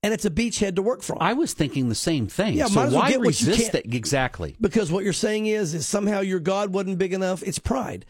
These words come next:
Speaker 1: Our God couldn't completely get rid of the Jews, and our God is Allah, and, and can,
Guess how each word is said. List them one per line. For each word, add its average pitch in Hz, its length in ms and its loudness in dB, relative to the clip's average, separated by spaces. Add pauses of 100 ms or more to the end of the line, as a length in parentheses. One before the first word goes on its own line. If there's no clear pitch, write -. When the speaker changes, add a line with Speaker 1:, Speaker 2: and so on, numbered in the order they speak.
(220)
Speaker 1:
Our 180 140 0
God 214 320 0
couldn't 202 240 -2
completely 196 400 -2
get 185 100 -2
rid 196 120 2
of 190 80 -4
the 180 60 -2
Jews, 196 440 -2
and 170 100 -4
our 202 140 -2
God 196 220 -2
is 180 100 -4
Allah, 190 380 0
and, 180 120 -6
and 165 100 -6
can, 156 200 -2